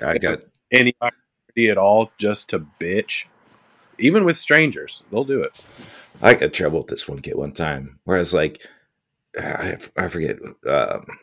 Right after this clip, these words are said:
Speaker 1: I, I'm not gonna name names or, or restaurants or anything, but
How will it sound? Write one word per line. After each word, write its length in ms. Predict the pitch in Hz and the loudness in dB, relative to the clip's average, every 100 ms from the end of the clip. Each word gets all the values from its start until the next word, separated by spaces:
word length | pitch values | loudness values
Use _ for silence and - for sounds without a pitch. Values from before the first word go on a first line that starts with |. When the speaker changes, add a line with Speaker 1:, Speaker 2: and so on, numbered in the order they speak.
| _ _ _ _ _ _ _ | _ _ _ _ _ _ _
Speaker 1:
I, 280 | - 92 85 | -2 0 2
I'm 120 | 87 87 | 2 2
not 180 | 80 | 0
gonna 160 | - 76 | -2 -4
name 280 | 80 73 69 | -4 -4 -6
names 340 | 69 69 69 | -8 -8 -10
or, 220 | - 64 - | -12 -16 -14
or 60 | |
restaurants 420 | - - - 64 | -12 -12 -12 -12
or 40 | 127 | -12
anything, 280 | 127 - - | -12 -14 -8
but 200 | - | -8